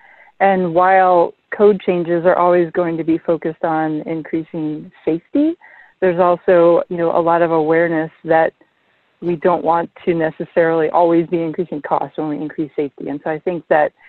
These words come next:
um, a lot of times when installers read the newly revised code and there are additions or amendments that they find upsetting, I think a lot of times that boils down to where the code is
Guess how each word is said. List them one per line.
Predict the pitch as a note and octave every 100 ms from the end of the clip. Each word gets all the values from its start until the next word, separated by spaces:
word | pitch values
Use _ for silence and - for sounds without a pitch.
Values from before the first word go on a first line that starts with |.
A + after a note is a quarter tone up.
| - - - - -
um, | F3 E3+
a | G3
lot | G#3 G#3+
of |
times | G3+ G3 F3
when | F3+
installers | E3+ D#3 _ - E3+ F3+ E3 D#3+ D#3 _ _ _ _ _ _ _ -
read | F3+ A3+ G#3
the | G3
newly | F#3+ G3 F#3+ F#3
revised | F3+ E3+ E3+ E3 - -
code | F#3 E3+ E3 D#3+ D#3+
and | - E3 D#3
there | D#3+ D3+
are | E3 D#3+ D#3 D3+ -
additions | E3 F3+ E3+ E3+ E3 D#3
or | D#3+ D3+
amendments | D#3+ E3 D#3+ D#3 - -
that | D#3+ D#3+ - _
they | - E3+
find | D#3+ D#3 D3+
upsetting, | - D#3 _ D3 F3 B3+ D#4 - - - -
I |
think | F3 F3+ E3+
a |
lot | E3 E3
of | D#3+ D#3
times | E3+ D#3+ -
that | E3 - _ _ -
boils | E3 D#3+ D#3+ -
down | D#3 D#3 D#3+ -
to | E3 D3+
where | D3 D#3 D3+
the | D3+
code | - D#3 D3+
is | D3 D3